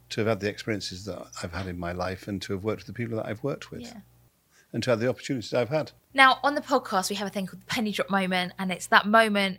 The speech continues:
Speaker 2: during a cruise where you're like, "This is why I love cruising." What was your penny drop moment?
Speaker 1: If I flick through the filing cabinets of my mind over the last twenty years, cruising with P and O Cruises, there's been lots of magical moments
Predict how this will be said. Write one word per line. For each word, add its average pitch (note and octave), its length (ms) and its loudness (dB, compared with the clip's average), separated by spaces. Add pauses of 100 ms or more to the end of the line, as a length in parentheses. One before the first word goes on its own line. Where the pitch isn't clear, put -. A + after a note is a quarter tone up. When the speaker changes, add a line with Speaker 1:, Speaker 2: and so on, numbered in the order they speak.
Speaker 2:
during G#3+ 220 2
a G#3 40 -2
cruise F3 640 0
where F3 140 -8
you're E3 180 -8
like, E3 280 -10 (120)
"This F3 440 -4 (140)
is D#3+ 280 -10 (200)
why E3+ 400 0
I D#3 80 -10
love D#3 260 -10
cruising." E3 380 -6 (140)
What G#3 160 0
was G#3 140 2
your F#3+ 120 -2
penny E3+ 240 -10
drop - 200 -16
moment? D3 380 -16 (340)
Speaker 1:
If D3+ 140 6
I F3+ 120 10
flick - 300 0
through E3 180 0
the C#3+ 180 -2 (460)
filing B2+ 300 6
cabinets G#2 320 -4
of G2+ 80 -8
my G2 160 -2
mind G2 460 0
over F#2+ 100 -4
the G#2+ 120 -6
last A2+ 320 -2
twenty A2+ 400 -6
years, - 360 -6 (720)
cruising A2 500 10
with G2 180 -4
P B2 120 -4
and G2 120 0
O F#2 60 -4
Cruises, F#2+ 600 -8 (300)
there's D3+ 140 0
been D3+ 240 6
lots - 280 0
of E2 80 -10
magical - 400 -8
moments - 520 -14